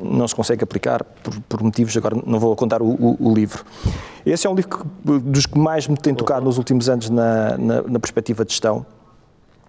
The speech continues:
Ah, houve outro livro que me marcou particularmente, que é o, o livro chama-se The E Q Edge, é de um senhor canadiano,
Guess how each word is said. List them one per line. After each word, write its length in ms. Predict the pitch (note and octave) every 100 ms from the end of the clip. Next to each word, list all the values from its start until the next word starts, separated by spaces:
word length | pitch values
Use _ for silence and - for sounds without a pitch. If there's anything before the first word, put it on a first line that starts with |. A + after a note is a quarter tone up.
| - - - - - _ _
Ah, 500 | C3+ C3 B2+ B2+ - - - _ _ _ _ _ _ -
houve 240 | E3+ E3+
outro 220 | F3 F3
livro 180 | F3 D#3
que 80 | E3
me 60 |
marcou 300 | D#3+ D3 C#3+
particularmente, 800 | A#2 C#3+ - - C#3+ C3 C#3 C#3+ -
que 160 | -
é 100 | C3+
o, 40 | C3 C3 C3+ B2+ B2+ C3
o 40 |
livro 200 | C3+ C3
chama-se 380 | - B2+ B2 -
The 380 | C3+ C3 C#3+ D#3
E 40 |
Q 300 | D3 D#3 B2+
Edge, 420 | A#2 A2+ G#2+ -
é 60 | B2
de 80 | A#2
um 40 |
senhor 200 | - B2+
canadiano, 680 | - A#2+ A2+ A2 A#2 A2+ C3